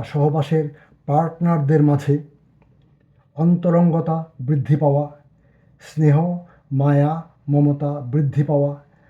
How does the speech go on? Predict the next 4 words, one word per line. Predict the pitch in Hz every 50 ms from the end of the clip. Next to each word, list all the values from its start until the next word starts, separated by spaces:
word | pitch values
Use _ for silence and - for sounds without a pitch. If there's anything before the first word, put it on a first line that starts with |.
| _ _ _ -
বন্ধন | 127 110 104 123 156 165 175 160 131 143 175 180 180 180 175 - - _ _ _ -
বৃদ্ধি | 120 120 165 165 139 110 139 143
পাওয়া, | 143 151 139 143 143 143 143 - _ _ _ _ _ _ _ _ _ _ -
মানসিক | 120 127 147 160 160 151 - - 180 170